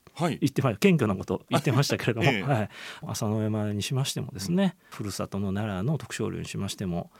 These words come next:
Speaker 2: ひいき筋のお相撲さんがたくさんいる春場所ですので、
Speaker 1: はい。
Speaker 2: とても楽しみだと思っています。
Speaker 1: はい。もう中井先生、目が離せませんね、これからね。
Speaker 2: はい。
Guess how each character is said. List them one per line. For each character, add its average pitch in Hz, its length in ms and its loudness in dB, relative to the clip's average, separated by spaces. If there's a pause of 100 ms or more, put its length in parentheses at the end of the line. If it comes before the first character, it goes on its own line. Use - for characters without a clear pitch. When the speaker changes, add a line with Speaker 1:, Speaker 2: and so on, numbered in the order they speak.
(340)
Speaker 2:
ひ - 140 0
い 117 40 0
き 120 100 -2
筋 95 240 -4
の 82 240 -4 (100)
お - 40 -14
相 101 180 -4
撲 87 60 -4
さ 95 80 -6
ん 92 60 -4
が 92 60 -4
た - 120 -14
く - 80 -12
さ 147 140 -4
ん 107 240 -4
い 98 80 -6
る 92 100 -8
春 - 220 -8
場 - 80 -12
所 - 140 -12
で - 100 -12
す - 100 -10
の 90 120 -6
で、 127 180 -2
Speaker 1:
は 135 160 -2
い。 85 80 -8 (180)
Speaker 2:
と - 80 -2
て - 80 -2
も 101 100 0
楽 92 200 -6
し - 120 -4
み 92 100 -6
だ - 200 -12
と - 80 -12
思 80 120 -8
っ - 20 -10
て - 160 -12
い 82 40 -10
ま 85 120 -10
す。 - 180 -10
Speaker 1:
は 104 300 -8
い。 92 180 -10
も 95 160 -10
う - 20 -10
中 90 240 -8
井 143 40 -6
先 147 160 -8
生、 123 240 -2
目 98 220 0
が 170 100 0
離 117 240 -4
せ 240 100 -6
ま 254 100 -6
せ 247 80 -6
ん 208 40 -2
ね、 143 60 -2
こ - 80 -4
れ 98 40 -6
か 135 100 -8
ら - 120 -4
ね。 202 200 -4
Speaker 2:
は - 120 -10
い。 - 40 -20